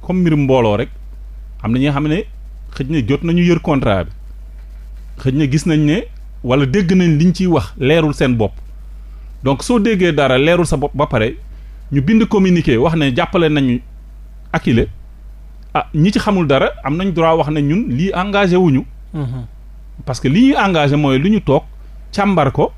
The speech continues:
Speaker 1: parce que benn nit moomu ko. Ci li ma
Speaker 2: Mhm.
Speaker 1: xam.
Speaker 2: Mhm.
Speaker 1: Benn ñoom ñëpp ñoom ñoo ko bokk. Bu ñu toogoon waxtaan def motion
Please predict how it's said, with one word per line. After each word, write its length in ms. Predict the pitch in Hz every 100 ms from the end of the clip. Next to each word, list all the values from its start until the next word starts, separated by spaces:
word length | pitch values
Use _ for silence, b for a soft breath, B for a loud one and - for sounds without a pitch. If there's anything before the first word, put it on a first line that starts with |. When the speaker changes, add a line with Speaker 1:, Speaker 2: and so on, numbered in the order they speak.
| -
Speaker 1:
parce 140 | 147
que 60 | 131
benn 240 | 175 190
nit 120 | 185
moomu 300 | 156 151 143
ko. 160 | 104 82 -
Ci 80 | -
li 80 | 127
ma 80 | 139
Speaker 2:
Mhm. 60 |
Speaker 1:
xam. 140 | 127 90 -
Speaker 2:
Mhm. 340 | 147 135 123 104 - -
Speaker 1:
Benn 260 | 120 160 147
ñoom 160 | 151
ñëpp 160 | 175 -
ñoom 140 | 185
ñoo 100 | 175
ko 80 | 151
bokk. 180 | 117 107 - -
Bu 100 | 127
ñu 100 | 214
toogoon 320 | 240 233 180 151
waxtaan 380 | 175 - 131 131
def 160 | 170
motion 460 | 170 160 - 131